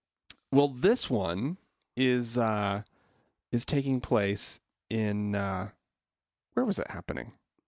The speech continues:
In Vor-, Voorhees.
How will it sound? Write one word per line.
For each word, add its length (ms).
In 240
Vor-, 460
Voorhees. 1040